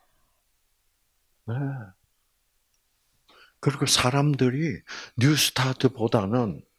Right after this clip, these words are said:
약이 나오기를 기다리고 있어요. 그러면서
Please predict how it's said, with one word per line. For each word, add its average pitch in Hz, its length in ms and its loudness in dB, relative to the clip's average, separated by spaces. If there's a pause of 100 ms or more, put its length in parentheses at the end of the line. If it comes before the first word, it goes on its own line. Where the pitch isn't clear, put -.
(920)
약이 135 400 8
나오기를 113 580 4
기다리고 113 640 -4
있어요. 104 480 -8 (1400)
그러면서 104 800 -2